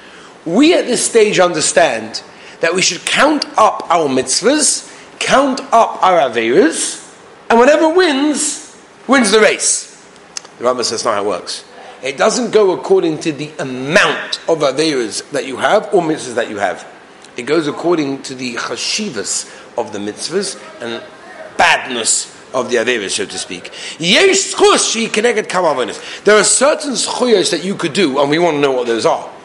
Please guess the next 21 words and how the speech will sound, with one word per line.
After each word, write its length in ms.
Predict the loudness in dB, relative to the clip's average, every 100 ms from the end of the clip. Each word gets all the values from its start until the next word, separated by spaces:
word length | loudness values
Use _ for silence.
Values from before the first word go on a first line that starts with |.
| -20 -20 -12
Imagine 340 | -2 0 0 -4
if 140 | -4
we 140 | -4
had 240 | -2 -4 -4
the 60 |
key 340 | -10 -10 -10 -10 -16 -16 -14
of 160 | -8
knowing 380 | -4 -2 -2 -4 -10 -20 -20 -6
one 200 | -2 0
or 60 | 0
two 200 | -2 -2
mitzvahs 580 | -2 0 -2 -4 -8 -6
that 180 | -6 -6
can 140 | -8
be 200 | -8 -8 -6 -4
everything. 460 | -4 -6 -10 -12 -16 -20 -20 -20 -12 -6
And 100 | -4
this 160 | -2
way, 80 | -4
with 140 | -2 0
that, 320 | 0 0